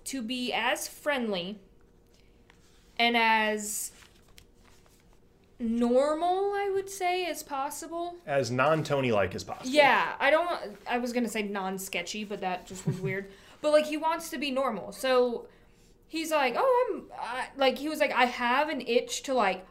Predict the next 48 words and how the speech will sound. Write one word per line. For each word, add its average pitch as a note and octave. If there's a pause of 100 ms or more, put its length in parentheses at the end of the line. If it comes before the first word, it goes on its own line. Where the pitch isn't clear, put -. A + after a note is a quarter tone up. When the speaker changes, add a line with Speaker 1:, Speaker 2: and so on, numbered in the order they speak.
(120)
Speaker 1:
idol C4+
hunt G#3
and A3
go B3+
crazy B3
and G3
be C4
insane. A#3+ (260)
But B3+
instead, C#4
I'm B3
giving C4
myself A3+
tasks A#3+
Speaker 2:
To -
occupy A3
his A3 (220)
Speaker 1:
around, G#3
Speaker 2:
mind. G3+ (140)
Yeah. A3
Speaker 1:
around A3
camp E4+ (260)
so C4+
that B3+
I'm A#3+
in A3+
the A3
center D#4
of F4
camp. B3+
I F3+ (500)
can A3
be G#3
seen D#4+
at D#4
all D4
times. A#3
Speaker 2:
Mm-hmm. B3+
Speaker 1:
Everybody C#4
knows B3
where A#3
I A3
am." G#3+ (500)
So D#4
he C#4
builds D4
a A#3
ladder. G#3